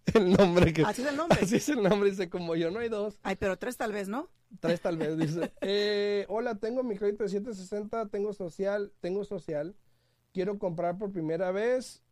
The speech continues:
Speaker 1: eh, pero no he hecho taxes".
Speaker 2: Bueno, depende. Si usted es una persona que trabaja y, y gana,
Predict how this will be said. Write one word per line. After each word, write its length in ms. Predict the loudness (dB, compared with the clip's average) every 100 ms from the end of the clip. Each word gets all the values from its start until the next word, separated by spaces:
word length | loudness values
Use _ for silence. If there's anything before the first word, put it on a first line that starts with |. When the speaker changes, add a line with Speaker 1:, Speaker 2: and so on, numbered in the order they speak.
| _
Speaker 1:
eh, 340 | -6 -4 -4 -8 _ _ _ _ _ _ _ _
pero 240 | 0 0
no 120 | 0 -2
he 40 |
hecho 200 | -4 -6
taxes". 720 | -4 -6 -6 -12 -14 _ _ -20 _ _ _ _ _ _ _ _ -4
Speaker 2:
Bueno, 380 | 0 0 -2 -4
depende. 460 | -8 -6 -4 -4 -4
Si 80 |
usted 140 | -6 -6
es 80 | -6
una 120 | -6
persona 340 | -6 -6 -6
que 100 | -8
trabaja 460 | -8 -6 -6 -6 -8
y, 40 | -6
y 140 | -8
gana, 340 | -6 -6 -6